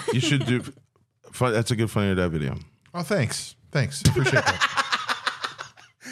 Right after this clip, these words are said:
Speaker 1: You're saying everything complimentary. You're taking it like I'm being condescending.
Speaker 2: You are being.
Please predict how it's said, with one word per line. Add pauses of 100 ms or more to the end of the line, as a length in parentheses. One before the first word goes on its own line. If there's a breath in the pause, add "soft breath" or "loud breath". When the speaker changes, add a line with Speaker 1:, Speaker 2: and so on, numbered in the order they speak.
(160 loud breath)
Speaker 1:
You're
saying
everything
complimentary.
You're
taking
it
like
I'm
being
condescending.
Speaker 2:
You
are
being.